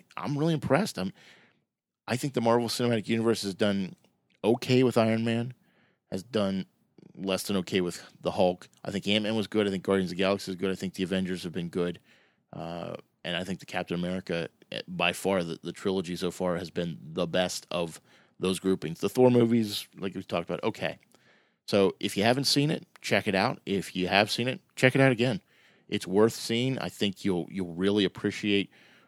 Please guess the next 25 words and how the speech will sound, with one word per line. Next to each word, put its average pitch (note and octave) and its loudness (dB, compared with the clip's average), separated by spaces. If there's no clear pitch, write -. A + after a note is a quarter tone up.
the, E2+ -2
the F2+ -6
cinematography, G2 2
the, D#2 -4
the D#2+ -8
visuals, G2+ 2
a-, - -4
and A2 0
just - -2
the G2+ 0
whole A2+ 6
movie G2 2
just - -4
screams, G#2 0
"I G2+ 4
gotta A2+ 0
watch F#2 0
this F#2+ -6
again," F#2 -4
because G2 -4
there's F2+ -4
so - -2
many B2 -2
good G2 -4
lines G2+ -4